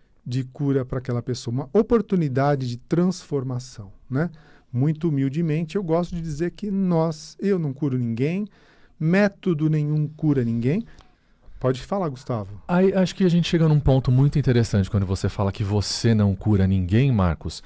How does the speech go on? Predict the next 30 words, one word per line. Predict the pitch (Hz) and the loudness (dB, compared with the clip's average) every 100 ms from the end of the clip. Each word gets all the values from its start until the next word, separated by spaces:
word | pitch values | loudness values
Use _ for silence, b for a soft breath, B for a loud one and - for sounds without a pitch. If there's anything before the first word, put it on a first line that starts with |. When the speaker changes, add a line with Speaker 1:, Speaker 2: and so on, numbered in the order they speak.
| B B B | B B B
Speaker 2:
É | - | -2
a | 233 | -2
própria | - 127 160 175 117 | 2 4 4 2 0
pessoa | 107 - 104 92 | 0 2 0 0
que | 95 | -2
se | - | -4
cura, | 101 104 95 98 | -4 0 0 2
e | 151 | 2
não | 185 | 4
é | 202 | 4
nem | 160 214 | 4 4
o | |
remédio | 220 170 135 101 127 160 107 | 4 4 4 4 4 2 0
que | 104 | -4
cura | 98 104 98 92 | -4 0 2 0
a | |
pessoa. | - 87 - 82 78 76 B B B | 0 -4 -4 -4 -4 -6 B B B
O | 107 | 0
remédio | 123 131 160 156 | 2 2 2 2
vai | 110 95 | 2 2
lá | 104 151 120 | 2 2 0
e | 110 | -2
ele | 123 | 0
dá | 127 | 0
uma | 135 131 | 0 -2
tapeada | - 160 - 165 131 104 135 147 107 | 0 -2 0 0 4 4 4 2 2
naqueles | 98 95 95 92 | 0 0 -4 -4
sistemas, | - 95 - 101 104 98 90 87 | -4 -6 -2 0 2 2 0 -2
naquelas | 92 98 92 | -4 -2 -4
químicas | - 131 139 104 - 85 | -4 0 2 0 -2 -6